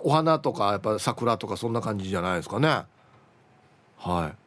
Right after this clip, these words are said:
仕事の内容によって着ていい柄が違う。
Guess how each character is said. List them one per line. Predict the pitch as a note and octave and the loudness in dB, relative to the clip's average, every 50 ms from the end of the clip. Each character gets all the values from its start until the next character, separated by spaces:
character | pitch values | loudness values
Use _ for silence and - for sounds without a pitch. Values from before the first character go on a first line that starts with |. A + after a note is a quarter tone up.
| _ _ _ _ _ _ _ _ _ _ _ - - - - - - | _ _ _ _ _ _ _ _ _ _ _ -20 -20 -20 -20 -12 -4
仕 | - - - - D4 | 0 2 6 6 8
事 | E4 F#4+ F#4+ F4+ - G4 G4 F#4+ | 8 8 8 8 8 8 8 10
の | G4 F#4 B3 | 8 8 8
内 | E3+ C3+ C3+ C#3+ D#3+ F#3 | 6 6 6 6 6 8
容 | G3 G3+ A3+ | 8 8 6
に | B3 | 6
よ | A3+ D3 | 4 2
っ | |
て | - - - G2+ | 2 -2 -4 -4
着 | - - - - | -4 -4 -8 -6
て | - - G3+ F#3 | 0 4 4 4
い | G3 G3 G3+ F#3+ | 6 6 4 6
い | D3+ A2 | 4 4
柄 | G#2 A2+ A2+ A2 G2 | 4 2 2 0 -2
が | F2+ | -4
違 | - - - - A#2+ A2 | -4 -4 -2 -2 -2 -2
う。 | G2 F#2+ E2+ - | -2 -4 -8 -10